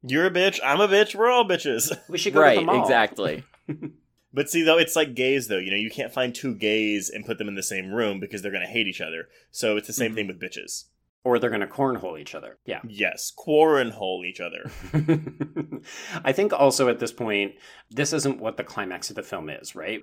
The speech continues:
Speaker 2: The emotional catharsis is Mary Lou going after Craig because she wants to get back at Billy.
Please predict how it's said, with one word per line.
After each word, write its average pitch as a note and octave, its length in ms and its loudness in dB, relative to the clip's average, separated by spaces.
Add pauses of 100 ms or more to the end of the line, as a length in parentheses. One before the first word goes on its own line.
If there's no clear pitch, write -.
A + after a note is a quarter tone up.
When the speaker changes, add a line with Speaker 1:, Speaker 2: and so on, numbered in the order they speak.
(120)
Speaker 2:
The G#2+ 140 -4
emotional A2 760 -4
catharsis F#2+ 840 -6
is E2+ 400 -12 (240)
Mary A2+ 300 0
Lou G#2+ 180 -2
going G#2 340 -2
after G2 220 -4
Craig F#2 300 -6
because F#2 260 -10
she G2 100 -8
wants F#2 240 -10
to - 80 -14
get - 480 -16
back F2 400 -6 (100)
at G2 320 -6
Billy. A#2 420 -8